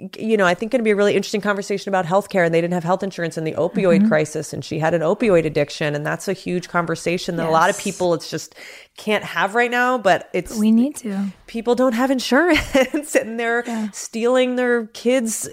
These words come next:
Speaker 1: medication, uh, OxyContin from their cavity. Like, it's, what's going on is so nuts, and we really wanted to be able to express that, and we worked really hard to do that. So those were the motives behind it, although it did not end as planned.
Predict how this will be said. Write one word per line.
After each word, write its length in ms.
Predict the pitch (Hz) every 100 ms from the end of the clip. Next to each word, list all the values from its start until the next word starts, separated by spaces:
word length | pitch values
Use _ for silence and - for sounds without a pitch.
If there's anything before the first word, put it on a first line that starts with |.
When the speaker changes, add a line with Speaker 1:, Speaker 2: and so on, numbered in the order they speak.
| -
Speaker 1:
medication, 1160 | 202 202 226 254 254 254 330 - 233 160 160 180 - -
uh, 260 | 196 196 196 110 117 -
OxyContin 840 | 190 233 240 - 240 - 262 214
from 200 | 233 226
their 140 | 220
cavity. 560 | 208 - 285 403 339 226
Like, 200 | 220 226 - - -
it's, 160 | 247 247
what's 160 | 247 -
going 220 | 262 269
on 100 | 254
is 80 | 220
so 160 | - 214
nuts, 360 | 214 208 202
and 80 | 196
we 80 | 180
really 240 | 175 185 185
wanted 280 | 175 165 -
to 100 | 165
be 80 |
able 100 | 160 151
to 60 |
express 400 | 151 - 160 160
that, 220 | - 151
and 100 | 147
we 100 | 156
worked 260 | 151 156 -
really 220 | 156 151
hard 460 | 135 143 147 147 147 - - -
to 140 | 185
do 240 | 147 160 160
that. 440 | 156 151 151 -
So 100 | 220
those 220 | 226 247
were 80 | 269
the 80 | 214
motives 500 | 175 165 156 139 -
behind 640 | 151 - 156 151 156 151
it, 300 | 180 208 -
although 380 | 160 151 156 147
it 140 | 147 -
did 160 | 156
not 260 | 151 151 -
end 320 | 170 165 165
as 280 | - 147 -
planned. 480 | - - 131 120